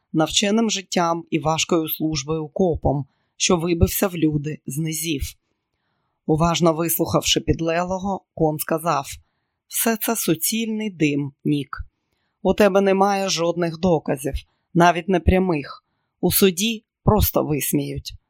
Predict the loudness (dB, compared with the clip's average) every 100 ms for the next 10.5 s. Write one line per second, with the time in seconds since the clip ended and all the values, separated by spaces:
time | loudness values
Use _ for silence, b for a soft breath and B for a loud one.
0 | _ _ _ _ _ _ -4 0 0 0
1 | 0 0 0 -4 -8 _ _ -8 -8 -8
2 | -6 -4 -4 -6 -6 -6 -6 -6 -4 -6
3 | _ _ _ _ _ -2 2 2 -2 -4
4 | -4 -4 -6 -6 -8 _ -8 -4 -2 -2
5 | -4 -2 -2 -2 -2 -2 -2 -4 _ _
6 | _ _ _ _ 2 4 4 2 2 0
7 | 0 0 -2 -2 -6 -6 -6 -4 -4 -2
8 | 0 2 2 0 -4 -4 -6 _ _ _
9 | _ _ _ _ _ _ _ _ 0 4
10 | 6 6 4 0